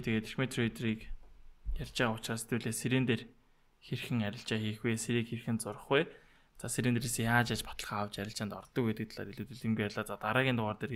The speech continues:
илүү төлхөө ад паттерны талаар яг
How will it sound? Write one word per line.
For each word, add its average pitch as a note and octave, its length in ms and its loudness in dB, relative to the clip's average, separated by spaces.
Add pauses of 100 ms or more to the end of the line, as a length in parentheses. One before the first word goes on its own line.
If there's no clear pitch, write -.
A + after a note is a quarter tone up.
илүү A2 180 0 (680)
төлхөө - 320 -2
ад A#2 300 6
паттерны A2+ 400 6
талаар - 320 -4 (560)
яг G2+ 140 -4